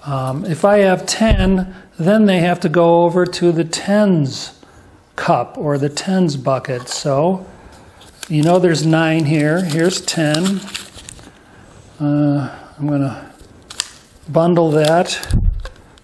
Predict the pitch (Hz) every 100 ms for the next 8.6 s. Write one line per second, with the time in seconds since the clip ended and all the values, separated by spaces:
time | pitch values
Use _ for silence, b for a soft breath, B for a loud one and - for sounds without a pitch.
0 | B B - - - - - - - -
1 | - - 151 160 160 147 147 139 165 156
2 | 143 139 143 151 170 156 B B B B
3 | B B - 165 185 185 180 180 - 185
4 | 175 156 165 160 151 147 147 - 160 147
5 | 147 - 123 117 - 330 175 135 131 131
6 | 135 - B B B B B - 170 175
7 | - 180 - 208 202 135 139 147 147 180
8 | 208 190 202 208 - -